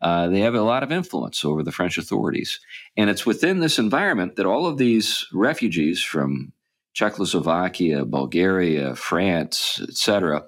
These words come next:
even, uh, German refugees, as you, as you find in the film, they come to Casablanca in order to get letters of transit, uh,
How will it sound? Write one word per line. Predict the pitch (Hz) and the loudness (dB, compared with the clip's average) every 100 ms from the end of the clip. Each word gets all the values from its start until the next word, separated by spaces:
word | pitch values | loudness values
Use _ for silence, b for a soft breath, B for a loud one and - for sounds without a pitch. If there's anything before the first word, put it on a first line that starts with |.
| - | -8
even, | - 120 127 104 - - | 0 2 4 2 -4 -2
uh, | 85 80 | 0 0
German | 76 - 107 101 80 | 0 2 2 4 2
refugees, | 73 78 - 71 76 - | 0 -2 0 0 0 -2
as | 67 69 | -2 -2
you, | 73 - - | -4 -6 -8
as | 73 - | -8 -6
you | |
find | - 80 78 | -2 0 0
in | 71 | -4
the | |
film, | - 90 78 B B B B | -4 -2 -2 B B B B
they | - | -2
come | - - 160 160 | 0 0 0 -2
to | |
Casablanca | - 120 113 104 101 95 95 92 82 | -2 -2 -2 -4 -2 0 0 -2 -2
in | 98 95 | -2 0
order | 110 139 147 120 | 2 2 2 -2
to | - 104 95 92 B B B - | 2 4 4 0 B B B 0
get | 101 - - | 0 0 0
letters | 95 123 123 | 2 2 0
of | - | -2
transit, | - 123 127 117 82 80 - B B B B | 0 0 2 2 0 -2 -6 B B B B
uh, | - 85 82 80 | 0 2 2 -2